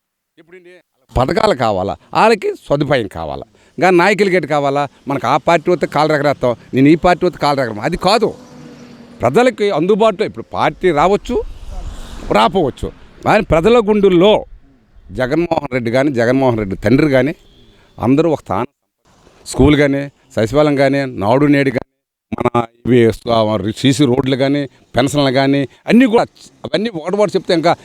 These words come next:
ఇప్పుడు ఇన్నాళ్ళు మనం ఎరువులకు కానీ, విత్తనాలకు కానీ వెళ్తే, మండలానికి వెళ్తే ఏవి అందివి కాదు. మన చెప్పులు అరిగిపోయి Facebook-లో చింపుకుంటాం. ఇప్పుడు నేరుగా నేను ఒక సర్పంచ్గా ఉన్నాను, "అయ్యా మనకి ఎరువులు, ఎంత భూమి ఉంది, ఈ ఎరువులు తెస్తాను, ఎంత విత్తనాలు తెస్తాను, మీరు వచ్చి తెచ్చుకోండి."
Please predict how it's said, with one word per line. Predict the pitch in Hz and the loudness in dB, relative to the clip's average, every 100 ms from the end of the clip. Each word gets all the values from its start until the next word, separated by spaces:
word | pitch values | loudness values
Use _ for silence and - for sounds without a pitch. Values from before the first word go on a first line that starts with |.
| - | -8
ఇప్పుడు | 139 151 | -2 2
ఇన్నాళ్ళు | 170 196 196 | 4 4 2
మనం | 180 | 2
ఎరువులకు | 156 139 180 190 | 2 2 4 2
కానీ, | 165 185 202 | 4 2 2
విత్తనాలకు | 156 165 185 175 | -2 0 2 4
కానీ | 175 | 4
వెళ్తే, | 170 139 175 175 | 2 4 4 4
మండలానికి | 143 143 175 165 | 2 2 4 4
వెళ్తే | 165 139 165 160 - - - - - - - - 113 | 0 2 2 2 -2 -20 -20 -20 -20 -20 -20 -6 2
ఏవి | 156 240 247 | 2 4 2
అందివి | 214 208 208 | 0 0 0
కాదు. | 175 135 101 - - _ - | 0 0 -4 -12 -20 _ -2
మన | 135 170 | 0 2
చెప్పులు | - 165 214 | 0 -2 0
అరిగిపోయి | 214 220 185 190 139 _ _ _ | 0 0 2 2 0 _ _ _
Facebook-లో | 151 196 190 190 | -6 -6 -4 -4
చింపుకుంటాం. | - 202 185 208 190 127 | 0 0 2 2 4 2
ఇప్పుడు | - _ 127 | -2 _ -2
నేరుగా | 185 240 220 170 - _ - | 0 2 2 0 -4 _ -6
నేను | 143 160 | -4 -4
ఒక | 117 | -4
సర్పంచ్గా | 127 - 196 185 170 | -4 0 -2 2 0
ఉన్నాను, | 165 151 110 _ _ _ | 0 -4 -14 _ _ _
"అయ్యా | 160 185 175 | -20 -20 -20
మనకి | 156 123 131 | _ _ -20
ఎరువులు, | 175 214 180 151 _ _ _ _ | -20 -18 -18 -20 _ _ _ _
ఎంత | 147 170 | -20 -20
భూమి | 143 160 214 | -20 -20 -20
ఉంది, | 214 190 123 _ 131 | -20 -20 -20 _ _
ఈ | 151 | -20
ఎరువులు | 160 214 220 | -20 -20 -20
తెస్తాను, | 185 _ 147 110 _ _ | -20 _ -20 _ _ _
ఎంత | 147 151 | _ _
విత్తనాలు | 175 220 202 | _ _ _
తెస్తాను, | 190 _ 147 120 _ _ | _ _ _ _ _ _
మీరు | 180 202 | _ _
వచ్చి | 185 208 | _ _
తెచ్చుకోండి." | _ _ 113 | _ _ _